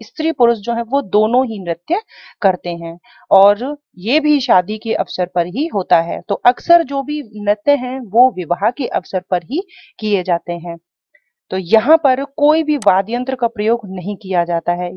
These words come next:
बहुत ही इंपॉर्टेंट लाइन है जो कि एग्जाम में आ सकती है, क्योंकि जो भी लाइनें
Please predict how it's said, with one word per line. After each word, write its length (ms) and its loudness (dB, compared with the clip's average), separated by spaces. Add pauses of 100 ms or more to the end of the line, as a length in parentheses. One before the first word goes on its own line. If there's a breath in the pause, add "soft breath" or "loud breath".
(100)
बहुत 400 2
ही 220 -8
इंपॉर्टेंट 520 -4
लाइन 280 -4
है 200 -4
जो 160 -6
कि 160 -6
एग्जाम 340 -2
में 160 0 (280 loud breath)
आ 120 6
सकती 420 -8
है, 100 -6
क्योंकि 360 -6
जो 220 2
भी 200 2
लाइनें 460 0